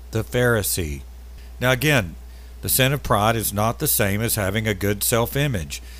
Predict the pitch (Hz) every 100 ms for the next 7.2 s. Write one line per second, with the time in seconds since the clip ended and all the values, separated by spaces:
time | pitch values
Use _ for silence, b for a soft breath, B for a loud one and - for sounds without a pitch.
0 | B B B B - 95 113 123 - 131
1 | 135 104 104 107 120 113 139 - 147 156
2 | 76 69 B B B 113 107 143 139 143
3 | 131 147 151 113 98 123 120 107 - 135
4 | 135 117 95 101 120 135 120 107 104 98
5 | 98 98 95 110 113 120 107 113 101 -
6 | 120 113 85 85 123 151 131 170 139 123
7 | 87 73